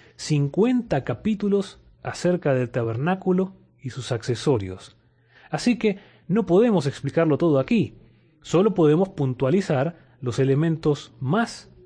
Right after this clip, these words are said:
básicos. Dios diseñó el tabernáculo para enseñar al mundo que,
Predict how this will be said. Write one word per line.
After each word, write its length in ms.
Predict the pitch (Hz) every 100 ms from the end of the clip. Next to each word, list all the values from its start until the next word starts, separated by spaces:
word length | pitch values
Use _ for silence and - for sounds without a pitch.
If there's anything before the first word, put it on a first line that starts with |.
| _
básicos. 920 | 139 135 - - 110 - - - _ _ _ _ _ _
Dios 320 | 123 214 240
diseñó 440 | 185 - 147 160 185
el 120 | 156
tabernáculo 840 | 127 120 113 196 208 139 120 110 _ _ _ _ -
para 180 | 156
enseñar 400 | 165 - 175 233
al 140 | 214 170
mundo 420 | 208 214 185 156
que, 300 | 147 143